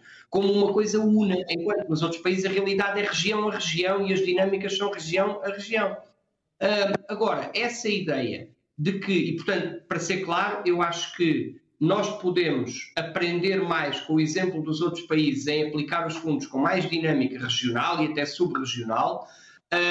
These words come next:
hum, mas de facto temos este problema da falta de força política e administrativa das estruturas regionais,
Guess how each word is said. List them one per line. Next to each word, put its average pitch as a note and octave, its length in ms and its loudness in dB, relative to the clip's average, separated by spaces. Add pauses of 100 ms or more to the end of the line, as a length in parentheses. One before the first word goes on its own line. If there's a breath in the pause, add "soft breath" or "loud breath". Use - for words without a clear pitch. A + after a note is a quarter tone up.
(120)
hum, E3+ 60 2
mas E3+ 280 2
de - 60 -10
facto - 460 -2 (920)
temos F#3+ 280 2
este G3+ 240 0
problema F#3 500 2
da F#3 100 0
falta G#3 380 0
de F#3+ 80 -4
força F#3+ 340 -2
política F#3+ 540 -2
e D#3 40 2
administrativa D#3 540 -2
das D3+ 140 -2
estruturas E3 460 -2
regionais, G3+ 500 -2